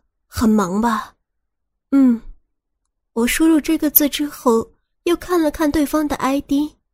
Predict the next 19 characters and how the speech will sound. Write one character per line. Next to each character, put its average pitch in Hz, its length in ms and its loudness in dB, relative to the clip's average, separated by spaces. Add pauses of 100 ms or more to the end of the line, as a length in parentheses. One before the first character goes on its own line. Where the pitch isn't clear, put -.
(420)
然 277 160 0
后 320 160 -2
敲 - 280 -2
打 311 160 -2
着 - 100 -6
键 262 260 -2
盘 214 360 -4 (1160)
：“在 294 220 2
吗？ 214 460 0 (240)
我 262 100 2
来 196 260 4
了。” 233 300 -6 (1120)
按 285 160 4
下 269 180 2
回 240 220 4
车 277 180 0
键 277 240 2
以 208 160 4
后， 240 400 0